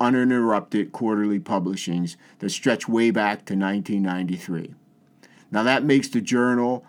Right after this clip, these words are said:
one of the longest continuously published diving magazines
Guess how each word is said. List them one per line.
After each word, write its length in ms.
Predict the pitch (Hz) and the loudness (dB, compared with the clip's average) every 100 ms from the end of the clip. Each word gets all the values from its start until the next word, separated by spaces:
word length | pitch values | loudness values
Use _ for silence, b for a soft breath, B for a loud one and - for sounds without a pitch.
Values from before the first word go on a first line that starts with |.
| B | B
one 220 | 107 113 | -2 0
of 80 | 98 | 0
the 80 | 92 | -2
longest 580 | 98 113 131 139 139 | 0 2 2 2 0
continuously 800 | - 123 - 127 123 123 - 127 | -2 -2 0 2 2 0 0 -2
published 560 | - 113 110 113 101 - | -2 -2 0 0 -2 -2
diving 420 | 101 104 104 104 | 0 2 0 0
magazines 800 | 98 98 98 98 104 101 98 | 0 0 -2 -4 -4 -2 -2